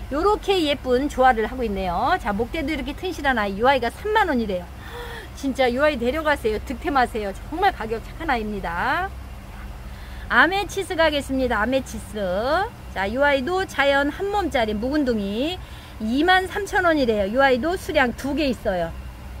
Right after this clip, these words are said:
자, 요렇게. 자, 아메치스가 핑크 알 사탕처럼 어쩜 이렇게 동글동글하죠? 자, 요렇게 묵었어요. 요렇게. 하, 진짜 사탕입니다. 사탕.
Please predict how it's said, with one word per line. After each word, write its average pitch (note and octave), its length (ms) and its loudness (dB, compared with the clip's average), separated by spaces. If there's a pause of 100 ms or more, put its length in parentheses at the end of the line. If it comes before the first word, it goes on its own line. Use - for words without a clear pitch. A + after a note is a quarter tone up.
(360)
자, G3 260 0
요렇게. C4+ 880 0 (220)
자, G3 180 2
아메치스가 C#4 720 2 (440)
핑크 - 360 -4
알 C4+ 220 4
사탕처럼 C4 640 0
어쩜 E4+ 300 4
이렇게 C4+ 180 2
동글동글하죠? B3+ 800 0 (580)
자, F#3+ 300 -2
요렇게 F4 320 2
묵었어요. A3+ 600 2
요렇게. B3+ 280 -2
하, - 500 -8
진짜 B3+ 320 -4
사탕입니다. D4 680 -2
사탕. A3 360 -6